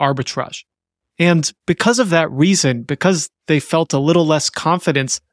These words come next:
with this new area that they're starting to invest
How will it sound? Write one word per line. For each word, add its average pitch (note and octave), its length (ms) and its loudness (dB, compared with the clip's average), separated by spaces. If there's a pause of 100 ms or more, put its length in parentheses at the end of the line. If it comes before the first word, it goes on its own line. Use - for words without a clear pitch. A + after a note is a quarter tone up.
(200)
with D#3 220 2 (420)
this - 260 -4
new D3 640 2 (120)
area D#3+ 340 2
that C3 160 -6
they're C3 120 -4
starting D#3 440 0
to D3 120 -2
invest C#3 480 -2